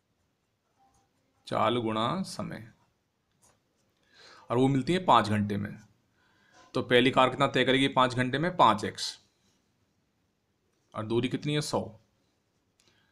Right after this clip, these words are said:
और यहाँ जो एक्स की वैल्यू है वो वाई से बड़ी ले लेते हैं हम। तो पाँच एक्स, ये तय करेगा पाँच वाई माइनस पाँच वाई।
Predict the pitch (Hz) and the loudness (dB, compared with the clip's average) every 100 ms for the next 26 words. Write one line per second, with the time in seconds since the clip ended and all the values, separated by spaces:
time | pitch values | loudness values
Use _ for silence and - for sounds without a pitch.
0 | _ _ _ _ 117 117 123 127 131 123 | _ _ _ _ -6 0 2 4 4 4
1 | - 139 123 127 120 135 147 127 107 107 | 2 2 4 4 4 4 4 4 4 2
2 | 151 135 117 98 92 95 92 95 117 _ | -2 0 0 -2 -4 -10 -12 -14 -18 _
3 | _ _ _ _ _ _ _ _ _ _ | _ _ _ _ _ _ _ _ _ _
4 | _ _ _ _ _ _ _ _ _ _ | _ _ _ _ _ _ _ _ _ _
5 | _ _ _ - 104 104 110 110 139 147 | _ _ _ -14 -6 0 0 0 -2 -4
6 | - - _ _ _ _ _ _ _ _ | -8 -12 _ _ _ _ _ _ _ _
7 | _ _ _ _ _ _ _ 120 107 123 | _ _ _ _ _ _ _ -2 2 4
8 | 117 117 135 120 123 139 120 - - - | 4 4 2 2 0 0 -2 -2 -8 -18
9 | _ _ _ _ _ _ _ _ _ _ | _ _ _ _ _ _ _ _ _ _
10 | _ _ _ _ _ _ 113 107 107 117 | _ _ _ _ _ _ -4 -2 -2 -4
11 | - 113 101 101 104 92 - | -6 -4 -4 -4 -8 -10 -12